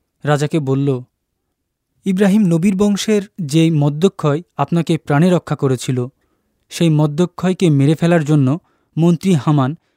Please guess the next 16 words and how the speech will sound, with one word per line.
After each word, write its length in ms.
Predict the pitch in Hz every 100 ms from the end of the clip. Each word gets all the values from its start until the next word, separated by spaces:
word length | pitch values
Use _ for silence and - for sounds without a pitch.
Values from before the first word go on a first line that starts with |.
| _
একটা 360 | - 165 - 151 - 147
বড় 240 | 185 240
ফাঁসির 380 | 233 - 147 151
জায়গা 280 | 139 135 127
তৈরি 240 | 131 123
করেছে।" 440 | 120 123 - 127 131 _ _ _ _ _ _ _ _ _ _ _ _
এই 160 | 175 175
কথা 260 | 175 - 165
শুনে 380 | - 147 127 160 _ _ _ _ _ -
রাজা 420 | 143 135 131 170 _ _ _ -
মন্ত্রী 340 | 165 185 214
হামানকেই 680 | 170 - 165 202 202 147 120 - _
সেই 300 | - - 170
জায়গায় 420 | 147 143 135 139 160
ফাঁসি 300 | - 143 160
দিল 260 | 131 123